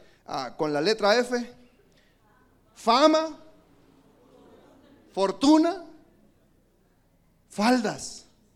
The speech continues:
Ahí se las dejo, pues, va, tranquilos. ¿Ah? Y algún otro diría, Fútbol, hermano. No, no, eso no. Tranquilos, tranquilos, ¿verdad? Esos son los valores del mundo. El mundo tiene valores contrarios a los del reino de Dios.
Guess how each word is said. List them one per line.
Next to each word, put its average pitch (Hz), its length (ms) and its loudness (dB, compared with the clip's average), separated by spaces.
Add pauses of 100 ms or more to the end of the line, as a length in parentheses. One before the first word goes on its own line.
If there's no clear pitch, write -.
(1200)
Ahí 151 100 -4
se 170 80 -4
las 185 160 2
dejo, 202 240 2
pues, 208 320 -2
va, 87 80 -12 (500)
tranquilos. 190 580 -2 (580)
¿Ah? 139 140 -18 (840)
Y 139 80 0
algún 175 300 4
otro 226 260 2
diría, 175 420 4 (400)
Fútbol, 185 640 4
hermano. 131 380 0
No, 143 200 -4
no, 123 160 -6
eso 131 240 -6
no. 101 240 -12
Tranquilos, 117 720 -4 (320)
tranquilos, 104 400 -12
¿verdad? 101 200 -12 (680)
Esos 277 220 -4
son 311 120 2
los 302 120 2
valores 220 340 2
del 160 140 -4
mundo. 113 380 -8
El 208 140 -2
mundo 370 420 -4
tiene 277 220 -8
valores 233 400 -2
contrarios 208 560 0
a 165 60 0
los 160 100 -2
del 151 140 -4
reino 175 300 0
de 139 100 0
Dios. 147 340 -2